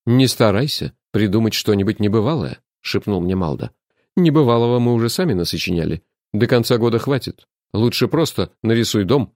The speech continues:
в котором хотел бы жить. Это же самое интересное". Ну, как сказать. Но вместо того, чтобы спорить, я нарисовал. Почему-то не дом, а дерево. Высокое, ветвистое, с пышной кроной. По моему замыслу,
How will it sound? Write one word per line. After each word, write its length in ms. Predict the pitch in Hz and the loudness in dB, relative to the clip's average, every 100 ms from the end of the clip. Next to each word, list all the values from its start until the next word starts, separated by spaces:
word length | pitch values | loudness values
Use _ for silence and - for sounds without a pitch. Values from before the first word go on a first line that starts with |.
| _ _ | _ _
в 100 | - | -2
котором 360 | 120 139 127 | 0 2 0
хотел 300 | 131 120 127 | 0 0 2
бы 120 | 123 | 2
жить. 320 | 127 170 - _ _ _ | 0 -2 -6 _ _ _
Это 200 | 107 95 | -4 0
же 220 | 98 104 - - | 0 -2 -4 -10
самое 560 | - 113 135 127 85 | -2 2 2 0 -2
интересное". 680 | - 85 92 82 - 82 78 _ _ _ _ _ _ - | -6 -2 -2 -2 -4 -6 -8 _ _ _ _ _ _ -10
Ну, 240 | 95 101 | -4 -4
как 260 | 139 101 - | -4 -8 -10
сказать. 520 | - 110 76 - - _ _ _ - | -6 -6 -6 -10 -16 _ _ _ -2
Но 180 | 110 131 | 0 2
вместо 280 | 151 139 131 | 0 -2 -2
того, 180 | 139 | 0
чтобы 220 | 147 120 120 | -2 -2 -4
спорить, 400 | - 226 202 - | -2 -2 -2 -2
я 100 | 175 | -2
нарисовал. 560 | 139 110 95 101 101 _ _ - | -2 -2 -2 -2 -6 _ _ -4
Почему-то 340 | 110 135 135 | 0 0 2
не 120 | 139 | 0
дом, 320 | 139 131 85 - | 2 0 -2 -4
а 120 | 101 | -2
дерево. 420 | 104 101 80 78 _ _ - | 0 -2 -2 -8 _ _ -4
Высокое, 500 | 104 123 196 196 147 | -2 0 -2 0 0
ветвистое, 460 | 127 165 180 131 127 | 0 -2 -4 -2 -2
с 60 | |
пышной 280 | 147 151 147 | -4 -2 -2
кроной. 400 | 139 123 110 101 _ _ - | 0 0 -2 -6 _ _ -4
По 100 | 110 | 0
моему 300 | 110 123 107 | 2 2 0
замыслу, 540 | 101 175 - 101 90 | 0 -2 -2 -4 -6